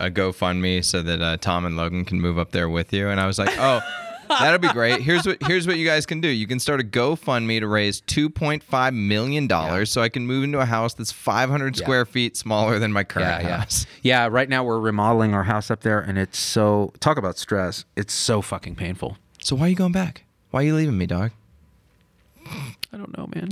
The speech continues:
Speaker 2: <laughs> It's a terrible idea. Now, I'll tell you, we, we agonized over this, right? I mean, this was one of those things where every summer I go back there,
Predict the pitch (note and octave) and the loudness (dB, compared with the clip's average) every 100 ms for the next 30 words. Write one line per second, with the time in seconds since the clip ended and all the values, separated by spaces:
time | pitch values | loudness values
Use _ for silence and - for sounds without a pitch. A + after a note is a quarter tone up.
0 | - - - B4 - A#4+ - A4 - - | -8 -4 0 0 0 -2 0 -2 -2 -6
1 | - F4+ - B3+ C4+ G#3+ F#3 F#3+ D#4+ A#3+ | -8 -2 0 0 0 -2 -2 0 0 0
2 | - - - G#3+ B3 B3 D4 C#4 F#3+ A3 | -6 -14 -6 -2 0 0 2 2 2 2
3 | A3+ A3 G#3 F#4+ B3+ D#3 C3+ A#2 G#2+ G#2 | 2 4 2 0 -4 -2 -2 -2 -4 -6
4 | - _ - - - D3 F#3 C#3+ D3+ D#3+ | -12 _ -20 -8 2 2 2 -2 0 0
5 | F3 F#3+ F3+ F3+ E3+ G3+ F3 C3+ C#3 D3 | 0 -2 0 2 0 0 0 2 2 0
6 | - D#3+ D#3 D3 C3 A2 F#2+ G#2 A2 A2+ | 0 2 2 2 2 0 0 0 0 -2